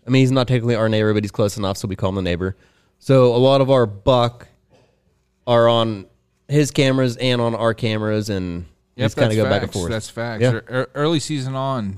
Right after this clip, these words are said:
Speaker 2: definitely the hot spot over here with the food plots and everything you guys have going on over here. And then
Speaker 1: Yep.
Speaker 2: I have a lot of doe all season, and I think that towards the rut,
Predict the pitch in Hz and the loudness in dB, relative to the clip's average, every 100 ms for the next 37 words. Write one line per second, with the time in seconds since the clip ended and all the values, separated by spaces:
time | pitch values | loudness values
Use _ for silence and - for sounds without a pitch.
0 | 104 113 123 117 104 107 - 95 110 101 | -4 -4 -4 -6 -4 -6 -6 -6 -6 -6
1 | 101 104 104 107 101 _ _ 98 - 110 | -8 -6 -4 -6 -8 _ _ -20 -20 -20
2 | 98 98 98 - 95 92 101 101 87 90 | -10 -6 -6 -6 -10 -8 -6 -6 -8 -8
3 | 87 87 87 85 78 76 95 90 90 80 | -10 -8 -10 -10 -12 -14 -12 -10 -10 -10
4 | 85 82 87 - _ 117 110 113 107 95 | -12 -14 -14 -16 _ -4 -2 -2 -4 -4
5 | 101 101 104 104 98 107 107 110 110 - | -6 -6 -6 -8 -8 -6 -4 -4 -6 -6
6 | 92 92 - 117 110 117 123 123 110 87 | -8 -8 -8 -8 -8 -8 -8 -10 -10 -12
7 | - 107 98 - 95 101 92 - - - | -10 -8 -8 -8 -8 -8 -8 -16 -20 -8
8 | 110 107 107 104 107 104 101 | -6 -6 -6 -4 -2 -4 -6